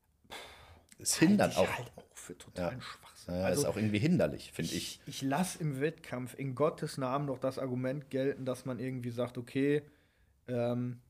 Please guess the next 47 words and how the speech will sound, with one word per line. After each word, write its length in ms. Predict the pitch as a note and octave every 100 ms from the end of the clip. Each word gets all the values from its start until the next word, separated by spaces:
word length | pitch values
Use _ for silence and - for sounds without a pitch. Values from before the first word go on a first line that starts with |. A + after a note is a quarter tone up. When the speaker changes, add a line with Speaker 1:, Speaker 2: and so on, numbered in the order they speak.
| _ _ _
Speaker 2:
ich 140 | - A#2+
hab 100 | C3+
jetzt 100 | C#3
nur 80 | C#3+
noch 140 | C3+
eine 80 | B2+
Stunde 320 | - C#3 C3
Zeit, 360 | A#2 C#3 D#3+ E3
ich 80 | C3
nehme 180 | C3+
jetzt 100 | C3
zwei 120 | - B2
Routen 260 | B2+ D3+
mit, 140 | D3 C#3
die 60 |
sind 160 | B2+ B2+
vormontiert. 800 | C3+ C#3 D3 C#3+ - C#3 C#3+ - -
Wenn 200 | C3 C#3+
ich 80 | D3
jetzt 160 | B2+
einen 60 | -
Abriss 420 | D3+ D3 D3+ -
hab, 160 | D3 -
dann 100 | C3+
muss 120 | C3+
ich 100 | B2+
nicht 140 | A#2+ -
anfangen 300 | C3 C3+ A#2+
zu 100 | B2
fummeln 320 | - D3+ C#3
oder 160 | C3
Speaker 1:
Klar. 140 | B2 -
Speaker 2:
so, 20 |
dann 140 | C3
angle 220 | - C3+ B2
ich 100 | C3
halt 140 | A#2
mit 100 | B2
der 120 | A#2+
anderen, 280 | A2 B2+ B2
die 120 | A#2
Speaker 1:
Ja, 40 | A2
Speaker 2:
fertig 220 | C3+ B2
Speaker 1:
ja. 60 | -
Speaker 2:
bestückt 340 | - A#2+ -
ist, 100 | -
weiter. 320 | F#2+ G2+ -